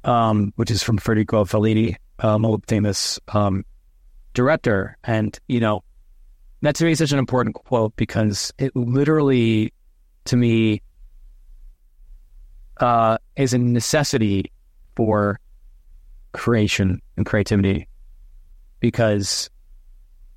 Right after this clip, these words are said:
at, at its purest form, you know, because if you are truly in touch with who you're, if you, if you're in, if you're in touch with your child self,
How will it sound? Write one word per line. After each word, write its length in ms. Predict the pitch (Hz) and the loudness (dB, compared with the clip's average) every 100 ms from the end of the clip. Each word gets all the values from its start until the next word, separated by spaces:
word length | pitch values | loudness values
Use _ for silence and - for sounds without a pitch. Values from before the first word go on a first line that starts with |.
| - - | -12 -4
at, 100 | 147 | 0
at 140 | 147 | 0
its 140 | 139 - | -2 -4
purest 380 | - 160 120 | -2 0 0
form, 260 | - 90 101 - - | -4 -8 -10 -16 -12
you 120 | 113 | -4
know, 180 | 110 104 - _ - _ | -2 -4 -8 _ -20 _
because 400 | 127 127 139 131 | -6 -2 0 0
if 260 | 175 135 139 | -2 -2 0
you 480 | 156 180 185 185 180 _ _ _ _ - _ - | 0 2 2 0 -2 _ _ _ _ -20 _ -4
are 300 | 143 143 139 | 0 2 0
truly 460 | 135 - 160 160 156 | -2 -2 0 2 2
in 140 | 151 | 0
touch 340 | - 139 - | 0 -2 0
with 240 | 131 127 - | -2 -4 -4
who 280 | - 127 131 | -4 -2 0
you're, 340 | 123 123 120 - | 0 2 0 -2
if 160 | 120 | -4
you, 100 | 139 135 | -2 -2
if 160 | 127 | -2
you're 160 | 156 156 | 0 2
in, 220 | 156 156 | 0 0
if 420 | 156 156 156 143 | 0 0 -2 -2
you're 140 | 175 220 | 0 0
in 80 | |
touch 200 | 208 190 | 2 0
with 100 | 170 | -2
your 100 | 127 | -4
child 460 | 123 - 117 117 120 | -6 -2 0 0 -2
self, 500 | - 117 110 127 - | -4 -2 -2 -2 -8